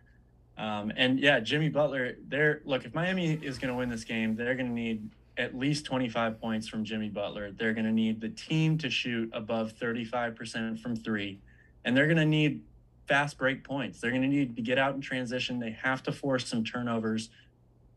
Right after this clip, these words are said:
Boston has been sloppy with the ball at times, and that is when Miami has won games and built leads in this series, when they've been able to take care of turn-, of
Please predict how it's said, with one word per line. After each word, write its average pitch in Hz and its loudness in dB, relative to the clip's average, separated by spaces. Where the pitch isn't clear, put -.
Boston 131 2
has 123 -2
been 147 4
sloppy 147 0
with 135 -2
the 135 -8
ball 131 2
at 127 -8
times, 117 -2
and 113 -2
that 131 2
is 123 -6
when 123 -2
Miami 113 0
has 117 0
won 127 4
games 123 2
and 107 -4
built 120 -2
leads 113 -2
in 120 -2
this 113 -2
series, 113 -2
when 110 -2
they've 110 -2
been 113 0
able 110 0
to 107 -4
take - -6
care 117 2
of 107 -2
turn-, 131 0
of 107 0